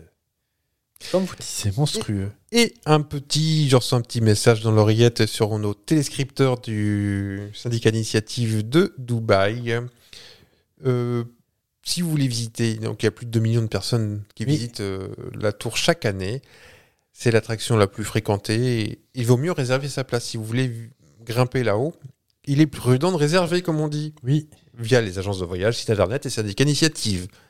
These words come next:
Speaker 2: Avec la dame à l'accueil, euh, <laughs> avec
Speaker 1: <laughs> Avec
Speaker 2: la,
Speaker 1: les
Speaker 2: la
Speaker 1: lunettes
Speaker 2: tige,
Speaker 1: au bout.
Speaker 2: <laughs> les lunettes avec la chaînette. Les visites s'effectuent entre huit heures et vingt-trois heures trente tous les jours. Les prix varient en fonction de la prestation. Ils font compter cent vingt-cinq à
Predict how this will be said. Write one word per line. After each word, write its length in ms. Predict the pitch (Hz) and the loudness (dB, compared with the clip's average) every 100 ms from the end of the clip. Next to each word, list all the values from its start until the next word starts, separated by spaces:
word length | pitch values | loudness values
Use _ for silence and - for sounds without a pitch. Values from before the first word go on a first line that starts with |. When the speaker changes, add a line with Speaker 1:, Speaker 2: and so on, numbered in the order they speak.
| - | -4
Speaker 2:
Avec 140 | 110 | 2
la 80 | 110 | 2
dame 160 | 110 110 | 2 -2
à 40 | |
l'accueil, 500 | 98 95 107 104 98 | -4 -4 0 0 2
euh, 280 | 92 92 104 101 | 0 0 -2 -4
<laughs> 60 | - | -2
avec 160 | 127 | 4
Speaker 1:
<laughs> 40 | 185 | 6
Avec 0 | |
Speaker 2:
la, 80 | 165 | 8
Speaker 1:
les 120 | 180 | 8
Speaker 2:
la 40 | |
Speaker 1:
lunettes 340 | 123 180 165 156 | 6 4 6 6
Speaker 2:
tige, 60 | |
Speaker 1:
au 80 | 160 | 6
bout. 280 | 151 151 170 143 | 4 2 0 -2
Speaker 2:
<laughs> 140 | 147 143 | -6 -4
les 80 | |
lunettes 260 | 127 131 131 | 0 0 -2
avec 120 | 117 | -2
la 80 | 110 | -4
chaînette. 460 | - 107 101 - - - - - - - - - | -4 -4 -4 -8 -20 -18 -14 -14 -14 -18 -20 0
Les 140 | 143 | 2
visites 280 | 180 180 180 | 4 2 0
s'effectuent 580 | 156 - 151 - 151 147 | -2 -2 -4 -4 2 4
entre 240 | 127 - | 4 2
huit 400 | 104 107 123 - | -2 0 -4 2
heures 220 | 117 98 101 | 2 2 -2
et 80 | |
vingt-trois 480 | 113 104 - 90 87 | -2 -4 -2 -2 2
heures 680 | 90 113 127 123 123 120 123 - | 4 6 4 0 0 0 -2 -10
trente 400 | - - 160 - - | 0 2 2 -4 -8
tous 120 | - | -4
les 80 | 202 | -4
jours. 360 | 110 107 87 - _ _ _ 95 92 _ _ | -4 -4 -8 -12 _ _ _ -20 -20 _ _
Les 160 | 120 123 | 2 2
prix 280 | - 139 135 | 2 0 2
varient 360 | 113 98 113 - - | 4 2 0 -8 0
en 140 | 196 | 0
fonction 340 | - 156 - | 0 -6 -4
de 60 | 127 | -4
la 60 | 110 | -4
prestation. 440 | 107 - 92 151 | -6 -4 -2 -2
Ils 60 | 151 | -2
font 120 | 127 | -4
compter 360 | 120 113 117 - - _ | -4 -2 -4 -4 -18 _
cent 180 | - 147 | 2 4
vingt-cinq 420 | 143 131 139 131 - | 4 0 -2 -2 -4
à 100 | 156 | -4